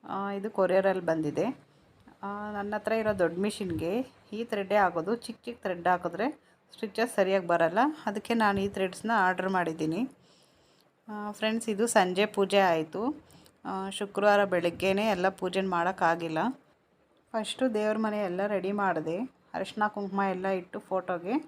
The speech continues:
ಎಲ್ಲನೂ ರೆಡಿ ಮಾಡಿದೆ. ಪೂಜೆ ಸಾಮಾನು ತೊಳೆಯೋದಕ್ಕೆ ಟೈಮ್ ಸಿಕ್ಕಿಲ್ಲ. ಆ, ಹನ್ನೆರಡೂವರೆ ಆಗೋಯ್ತು. ಇನ್ನು ಆಗ ಪೂಜೆ ಮಾಡೋಕ್ಕೂ ಆಗಲ್ಲ,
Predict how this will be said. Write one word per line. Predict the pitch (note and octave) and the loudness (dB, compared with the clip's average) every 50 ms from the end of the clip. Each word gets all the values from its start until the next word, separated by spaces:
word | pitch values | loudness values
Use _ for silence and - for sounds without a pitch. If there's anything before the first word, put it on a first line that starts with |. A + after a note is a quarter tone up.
| - _ _ _ _ _ _ | -10 _ _ _ _ _ _
ಎಲ್ಲನೂ | - F#3 F#3+ G3 G3 G#3 G#3+ | -12 -8 -6 -4 -4 -4 -2
ರೆಡಿ | G3+ G3 F3+ F#3 G3 | -2 -2 -2 -2 -2
ಮಾಡಿದೆ. | G3+ F#3+ F3 D#3 D#3 G#3+ | -2 -2 -2 -2 -4 -6
ಪೂಜೆ | A#3 - - B3 A#3 B3 | -6 -6 -4 -4 -2 -2
ಸಾಮಾನು | A#3+ B3 A#3 A3 G#3+ G#3+ G#3+ | -2 -2 -2 -2 -2 -2 -2
ತೊಳೆಯೋದಕ್ಕೆ | G#3 G3+ F#3 F#3 F#3+ F3+ F3+ F3 - A#3 | 0 0 2 2 2 0 -2 -2 -4 -4
ಟೈಮ್ | A#3+ - G3+ F3 F3+ G3 | -2 0 0 0 0 -2
ಸಿಕ್ಕಿಲ್ಲ. | G3 G3+ G3 - - E3 D#3+ D#3+ F#3 A#3 D4 D4+ - _ _ _ _ _ _ _ _ | -4 -6 -8 -8 -10 -10 -8 -6 -4 -6 -6 -8 -12 _ _ _ _ _ _ _ _
ಆ, | - - F#3+ G3+ G#3 G#3 G#3 G#3 G#3+ G#3 | -8 -6 -4 -2 -2 -2 0 0 0 0
ಹನ್ನೆರಡೂವರೆ | G3+ G3+ G#3 G#3+ G#3 G#3+ G#3 G3+ F#3+ G3 G#3 | 0 2 0 0 2 4 4 4 6 6 6
ಆಗೋಯ್ತು. | G#3 F#3 E3+ F3 F3 E3+ E3 - - A3+ | 6 6 6 4 2 -2 -2 -2 -4 -2
ಇನ್ನು | A#3+ A#3 A3 G#3+ | 0 2 2 4
ಆಗ | G3 F#3+ G3 | 4 4 2
ಪೂಜೆ | G3 G3 - G#3 G#3 G3+ G#3+ | 0 0 -4 -6 -4 -2 0
ಮಾಡೋಕ್ಕೂ | G#3 G3+ F#3+ F#3 G3 F#3+ - G3+ G3+ | 2 2 2 2 2 0 0 0 0
ಆಗಲ್ಲ, | F#3+ F3+ F3+ F3+ F3+ F3 | 0 0 0 -4 -2 0